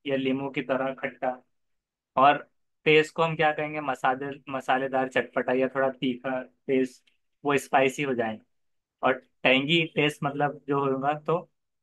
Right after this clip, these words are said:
यानी कि कच्चे आम का taste कैसा आता है, कच्ची कैरी का या फिर, अ, नींबू का, तो खट्टे में, तो टैंगी taste।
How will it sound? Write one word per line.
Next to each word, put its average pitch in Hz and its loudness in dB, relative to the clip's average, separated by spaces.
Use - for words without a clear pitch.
यानी 135 -2
कि 160 2
कच्चे 151 2
आम 147 4
का 156 -6
taste 147 -4
कैसा 147 -4
आता 143 -2
है, 147 -4
कच्ची 139 -6
कैरी 127 -2
का - -10
या 135 4
फिर, 147 2
अ, 135 4
नींबू 135 0
का, 123 0
तो 139 0
खट्टे 135 -2
में, 117 -8
तो 123 -8
टैंगी 135 2
taste। 151 -4